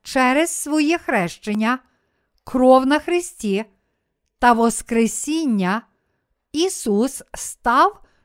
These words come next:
нашим досконалим Спасителем. Ми справді віримо в цього Ісуса Христа.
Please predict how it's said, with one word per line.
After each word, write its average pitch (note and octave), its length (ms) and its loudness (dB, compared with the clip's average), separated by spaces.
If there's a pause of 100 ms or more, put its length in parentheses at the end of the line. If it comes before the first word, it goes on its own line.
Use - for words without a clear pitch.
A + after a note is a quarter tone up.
(120)
нашим C#4+ 640 -2 (120)
досконалим A#3+ 1200 0 (260)
Спасителем. F#3+ 1200 -4 (1080)
Ми A#3+ 280 2
справді A3+ 840 0 (400)
віримо D4+ 960 2
в - 100 -20
цього C#4+ 680 4 (360)
Ісуса A#3 580 -4
Христа. G#3 680 -8